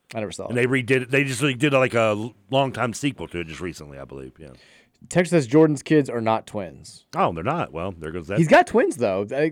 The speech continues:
Speaker 1: I guess the, it's the girls that he has are, are twins.
Speaker 2: Oh, okay.
Speaker 1: But Jeffrey, was it Jeffrey and the, the ones that played at U C F,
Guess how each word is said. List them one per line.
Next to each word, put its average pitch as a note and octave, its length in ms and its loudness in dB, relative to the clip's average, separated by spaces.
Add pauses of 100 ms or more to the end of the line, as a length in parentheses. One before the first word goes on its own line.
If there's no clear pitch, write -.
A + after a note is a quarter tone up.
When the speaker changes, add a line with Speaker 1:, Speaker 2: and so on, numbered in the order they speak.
Speaker 1:
I D3 60 -2
guess D3 120 0
the, D#3 140 -2
it's B2+ 120 -8
the C#3 180 2
girls C3 420 4
that G2 80 -8
he F#2+ 60 -4
has F2 160 -8
are, F2 80 -14 (100)
are F#2 80 -12
twins. G2+ 520 -12
Speaker 2:
Oh, B2 60 -16
okay. - 140 -20 (360)
Speaker 1:
But A2+ 140 -6
Jeffrey, C3+ 440 4
was A#2+ 280 -8
it G#2 60 -12
Jeffrey C3 520 0
and G#2+ 320 -6
the, D3+ 100 0
the D#3 160 2
ones F#3 180 4
that D#3+ 80 4
played C#3+ 200 4
at A#2+ 60 -2
U A2 100 -6
C G2+ 180 -8
F, - 280 -20